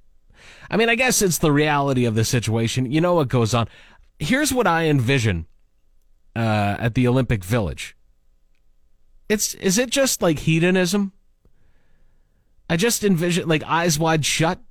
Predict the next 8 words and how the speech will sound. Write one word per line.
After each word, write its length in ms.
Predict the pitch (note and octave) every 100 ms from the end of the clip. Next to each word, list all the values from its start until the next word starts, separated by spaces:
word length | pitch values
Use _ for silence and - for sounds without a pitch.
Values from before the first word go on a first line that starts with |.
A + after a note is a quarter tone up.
| -
with 180 | A#2+ -
Tom 320 | D3+ D#3+ D#3
Cruise. 560 | - C#3+ D#3 E3+ - - _ _ _ _ _ _ _ _ _ _ _
Is 100 | D3+
that 160 | G3+ G#3
what 140 | A3
this 200 | G#3+ -
is? 400 | G#3+ A3 - -